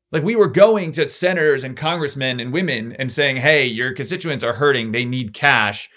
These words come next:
Everybody supports it. And what was their reaction, Andrew?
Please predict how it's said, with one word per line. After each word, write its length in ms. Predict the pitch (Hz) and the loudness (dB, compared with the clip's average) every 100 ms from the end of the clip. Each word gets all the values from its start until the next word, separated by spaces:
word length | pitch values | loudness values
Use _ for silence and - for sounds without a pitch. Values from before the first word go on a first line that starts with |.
| _ _ - | _ _ -2
Everybody 420 | 139 147 139 135 113 | 0 2 2 2 0
supports 440 | 113 135 151 151 | -4 2 2 2
it. 120 | 107 - | -2 0
And 200 | 131 139 | 0 2
what 140 | 165 | 2
was 100 | 160 | 2
their 120 | 165 | 2
reaction, 420 | 143 127 135 - | 6 6 4 2
Andrew? 320 | 175 185 214 | -2 0 -2